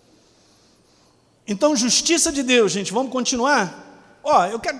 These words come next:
falar, é um incentivo, né? Eu também sempre faço isso, a minha esposa tem vários cadernos, depois ela fica lendo, meditando.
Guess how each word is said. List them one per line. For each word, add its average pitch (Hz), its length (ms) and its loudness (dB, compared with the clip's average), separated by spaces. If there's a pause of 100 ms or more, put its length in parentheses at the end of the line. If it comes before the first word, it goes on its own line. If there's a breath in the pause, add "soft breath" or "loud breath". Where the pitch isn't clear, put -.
(120)
falar, 202 680 0
é 247 40 -10
um 330 80 -8
incentivo, 233 640 -2
né? 180 300 -6
Eu 233 80 -6
também 285 300 -12
sempre 320 320 -4
faço 226 340 -6
isso, 214 160 -6
a 202 40 -6
minha 208 100 -10
esposa - 320 -10
tem 208 100 -4
vários 240 260 -4
cadernos, 185 520 -4
depois 202 280 -8
ela 247 120 -10
fica 202 320 -6
lendo, 180 360 -6
meditando. 185 560 -8